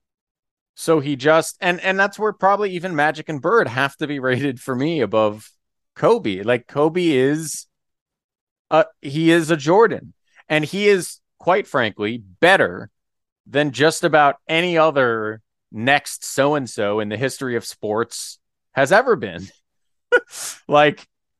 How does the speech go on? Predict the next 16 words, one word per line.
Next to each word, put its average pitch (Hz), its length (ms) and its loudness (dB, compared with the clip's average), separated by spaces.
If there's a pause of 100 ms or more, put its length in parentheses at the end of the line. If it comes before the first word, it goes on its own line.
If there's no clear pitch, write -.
(340)
but, 175 220 2 (200)
but 170 160 2
almost 214 480 0
every 190 360 -2
part 170 460 0 (180)
of 156 160 -2
his 147 200 -8
game, 117 540 -4
from 127 260 -2
the 123 220 -8
athletic 139 500 -2
stuff 147 400 0
as 120 180 -4
a 123 60 -10
young 131 300 -2
kid 135 500 0